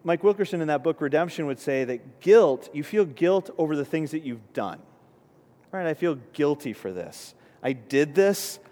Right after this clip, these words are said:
and I have a lot of guilt for it." Right? "I know that that was wrong. I know that it hurt somebody, and I regret it. I feel guilt for that."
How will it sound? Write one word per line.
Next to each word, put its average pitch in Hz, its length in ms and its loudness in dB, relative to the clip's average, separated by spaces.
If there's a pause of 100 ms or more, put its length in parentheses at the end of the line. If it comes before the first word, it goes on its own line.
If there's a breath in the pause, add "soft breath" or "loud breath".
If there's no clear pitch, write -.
(200 loud breath)
and 143 100 -4
I 151 60 2
have 170 100 4
a 175 40 4
lot 170 180 8
of 131 120 -4
guilt 170 280 0
for 90 300 -6
it." - 240 -16 (320 soft breath)
Right? 156 100 -4
"I 139 80 0
know 156 340 0
that 160 140 -2
that 143 160 2
was 127 160 -6
wrong. 120 380 -2
I 110 80 -8
know 147 280 0
that 165 140 -2
it 147 120 -2
hurt 151 280 -6
somebody, 123 580 -6 (360 loud breath)
and 127 100 -6
I 127 40 0
regret 113 600 0
it. 85 180 -10
I 107 120 -18
feel 135 260 -4
guilt 131 420 -4
for - 200 -12
that." 87 400 -12